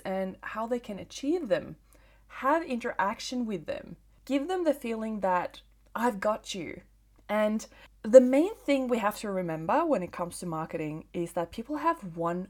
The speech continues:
fundamental underlying concern when they interact with your content, and that is, "Can you help me?" When they consume and interact with your content,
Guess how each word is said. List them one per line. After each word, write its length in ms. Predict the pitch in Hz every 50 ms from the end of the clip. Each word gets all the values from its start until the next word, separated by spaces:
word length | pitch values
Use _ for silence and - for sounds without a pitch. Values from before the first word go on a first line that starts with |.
| - -
fundamental 760 | - 185 165 160 160 156 156 147 147 151 - - 160 156 - -
underlying 560 | 175 160 151 160 156 151 151 147 143 143 147
concern 600 | - 147 180 - - - 143 135 139 170 254 381 453 392
when 180 | 254 214 190 185
they 100 | 180 175
interact 420 | 170 165 - 175 156 156 156 -
with 100 | - 160
your 140 | 151 156 156
content, 600 | - - 151 156 156 - 233 277 392 480 - - - - - - - - - -
and 160 | - 226 220
that 180 | 214 208 208 196
is, 300 | 190 190 190 196 - - _ _ _ _ _ -
"Can 280 | - - 247 254 240 226
you 220 | 220 220 220 226
help 340 | 214 - - 208 214 214 -
me?" 200 | 170 - - - - _ _ _ - _ _ _ _ - _ _ - - -
When 180 | 214 226 226
they 180 | 214 247 285 370
consume 760 | - - 392 381 - - - 196 180 160 165 170 175 190 190 - -
and 540 | 185 180 175 175 170 170 170 165 170 170 -
interact 540 | - 180 170 185 - - 175 170 - - -
with 320 | 175 165 165 160 156 156 - -
your 180 | 170 160 156
content, 800 | - - 254 294 403 403 - - 196 156 143 151 156 - -